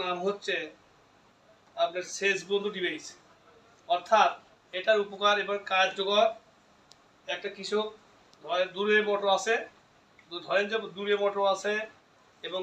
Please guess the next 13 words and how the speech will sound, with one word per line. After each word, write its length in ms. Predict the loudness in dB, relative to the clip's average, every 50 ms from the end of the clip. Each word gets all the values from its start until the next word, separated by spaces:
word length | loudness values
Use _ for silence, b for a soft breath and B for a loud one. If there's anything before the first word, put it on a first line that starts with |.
| -4 -4
ট্রান্সফর্মার 420 | -2 -2 -2 -2 -2 -2 -2 -2
চুরি 140 | 0 2 4
হওয়ার 160 | 6 6 6 6
ভয় 160 | 4 4 4 4 2
আছে, 160 | 0 -2 -2 -2 -4 -8 -16 -20 -20 -20 -20 -20 _ -20 -6 -4 -2
এই 60 | -2 -2 -2
সমস্ত 280 | -4 -4 -4 -4 -4 -6 -6 -4 -2
কাজে 220 | -4 -2 -2 -2 -4 -4 -8 -14 -20 -20 -20 -20 -20 -20 -20 -20 -20 -12 -8 -8
এই 60 | -6 -4
জিনিসটা 320 | -4 -4 -4 -2 0 0 0 0 -2 -8 _ -12
খুবই 220 | -8 -8 -6 -6 -6 -6 -8 -10 _ _ _ -14
উপকারিতা 380 | -14 -8 -4 -4 -4 -2 -2 -2 -4
আছে। 140 | -4 -6 -12